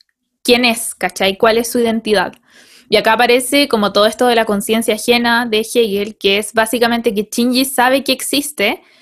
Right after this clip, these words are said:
porque existen los otros y él existe para ellos.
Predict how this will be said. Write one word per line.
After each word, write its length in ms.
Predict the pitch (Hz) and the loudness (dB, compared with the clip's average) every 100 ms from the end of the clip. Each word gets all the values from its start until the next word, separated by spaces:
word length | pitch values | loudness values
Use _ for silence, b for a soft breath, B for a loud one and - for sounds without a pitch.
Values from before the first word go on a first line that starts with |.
| b | b
porque 220 | - 190 208 | -2 0 -2
existen 480 | - 254 - 285 | -2 -4 0 0
los 200 | 240 220 | 2 0
otros 580 | 226 - - - - - _ | 0 -2 -6 -10 -12 -12 _
y 140 | 214 220 | 0 2
él 100 | 220 | 2
existe 420 | 226 233 226 226 | 0 -4 0 0
para 200 | 214 190 | 2 0
ellos. 420 | 180 - - - | -2 -6 -12 -18